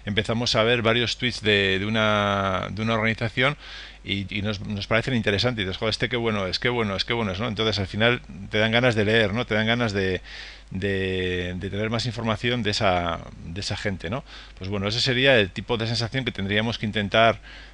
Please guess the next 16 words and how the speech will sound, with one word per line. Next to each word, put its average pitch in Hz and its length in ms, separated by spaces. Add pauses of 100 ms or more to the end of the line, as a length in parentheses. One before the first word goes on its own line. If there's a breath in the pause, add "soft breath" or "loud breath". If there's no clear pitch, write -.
provocar 104 460
en, 87 580
en, 87 400
en 92 120
la 95 100
gente 104 260
que, 85 380
que 92 100
nos 90 140
sigue. 90 260 (1800 loud breath)
Después 113 380
también, 165 360 (460 loud breath)
eh, 110 220
se 120 160
recomienda 123 500
conectar 131 640